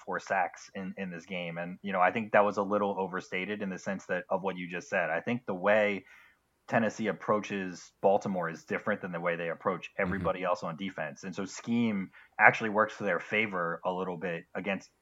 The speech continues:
Speaker 1: what Baltimore tries to do from a sack perspective versus other teams. Um, and, and that's, you know, part of why, you know, when we talk about some of these grades for these offensive linemen, I think, I think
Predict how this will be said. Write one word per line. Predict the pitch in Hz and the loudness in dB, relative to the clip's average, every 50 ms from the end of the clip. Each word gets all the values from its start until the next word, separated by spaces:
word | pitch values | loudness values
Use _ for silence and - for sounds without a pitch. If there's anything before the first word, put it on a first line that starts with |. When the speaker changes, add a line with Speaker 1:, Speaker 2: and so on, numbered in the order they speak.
| _ _ - | _ _ 2
Speaker 1:
what | 110 104 87 - | 4 4 4 4
Baltimore | - 90 98 - 117 120 120 120 | 4 2 4 4 4 4 4 6
tries | - 139 127 123 - | 6 6 6 6 4
to | - 127 | 2 0
do | 123 127 127 | 0 0 0
from | - 98 85 | -2 -4 -6
a | 82 | -4
sack | - - 104 107 - - | 2 6 6 6 6 4
perspective | - - - - 85 80 - 87 82 76 | 0 -6 -2 -2 -2 -2 -4 -6 -8 -6
versus | 90 87 - - 85 90 | -6 -6 -6 -6 -4 -4
other | 90 85 82 | -4 -4 -4
teams. | - - 104 107 113 127 151 156 - - - - - - - - | -6 -6 -6 -4 -2 -4 -4 -6 -10 -16 -20 -20 -18 -10 0 4
Um, | 107 104 98 95 95 101 | 6 6 6 6 4 0
and, | 98 - 113 117 - - | 0 0 0 0 2 2
and | 131 135 | 4 6
that's, | 143 139 143 - - | 6 6 6 2 -2
you | 131 117 | -2 0
know, | 107 92 87 82 - _ - | 2 2 0 0 -4 _ 2
part | - - 123 110 | 6 8 8 8
of | 98 90 | 6 6
why, | 92 98 95 92 92 90 87 87 85 - - - - - _ _ _ | 8 10 10 10 10 8 6 4 0 -4 -10 -16 -20 -20 _ _ _
you | - 110 | -4 -2
know, | 98 92 | -2 0
when | 90 - 190 | 2 0 0
we | 190 190 | 0 2
talk | - 101 107 - 107 | 6 8 8 8 8
about | 101 95 92 - | 6 4 4 4
some | 104 95 | 0 -2
of | 90 | -4
these | 90 87 85 | -4 -6 -4
grades | - 90 92 95 87 | -2 -2 -2 -2 -4
for | - 85 | -6 -10
these | 87 87 92 | -4 0 2
offensive | 92 85 - - - - 85 85 | 2 2 2 -2 -4 -4 0 2
linemen, | 90 92 90 87 85 85 | 4 4 4 2 0 -4
I | 82 - | -4 -4
think, | 101 87 82 92 - - | -6 -8 -10 -12 -2 4
I | 104 110 120 | 6 6 8
think | 120 110 98 | 6 4 0